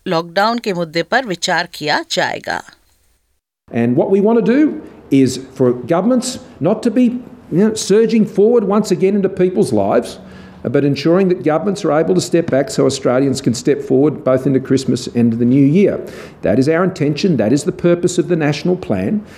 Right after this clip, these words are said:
Speaker 2: Um, we need to, you know, make calm decisions,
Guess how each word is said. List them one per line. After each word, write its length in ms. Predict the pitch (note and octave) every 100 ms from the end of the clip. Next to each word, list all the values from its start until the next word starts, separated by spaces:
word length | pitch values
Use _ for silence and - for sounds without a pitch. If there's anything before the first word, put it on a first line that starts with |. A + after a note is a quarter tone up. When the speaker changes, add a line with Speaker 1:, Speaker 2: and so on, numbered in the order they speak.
| - - G#2+
Speaker 2:
Um, 180 | B2
we 140 | C3+ C#3
need 320 | C3+ C3+ C#3
to, 80 | D3+
you 380 | C3+ - - C3
know, 80 | -
make 260 | D3 C3+ C3 -
calm 280 | E3+ G#3+
decisions, 600 | G3+ F#3 D#3+ D3+ A#3+ A3+